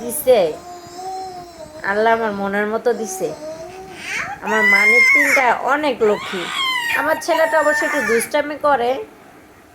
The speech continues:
আমার খালি আমার এই মেয়েটার সাথে একটু বেশি মারামারি করে, বেশি। ওই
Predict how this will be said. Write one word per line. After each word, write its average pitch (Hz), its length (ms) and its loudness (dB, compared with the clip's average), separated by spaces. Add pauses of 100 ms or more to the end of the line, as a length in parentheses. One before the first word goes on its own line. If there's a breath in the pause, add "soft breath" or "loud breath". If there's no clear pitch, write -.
(180)
আমার 269 240 0
খালি 262 240 2
আমার 254 200 0
এই 247 100 6
মেয়েটার 254 360 -2
সাথে 220 220 -2
একটু - 140 -10 (120)
বেশি 220 320 -2 (340)
মারামারি 180 420 -2 (100)
করে, 160 160 0 (100)
বেশি। 196 220 -8 (100)
ওই 180 80 -2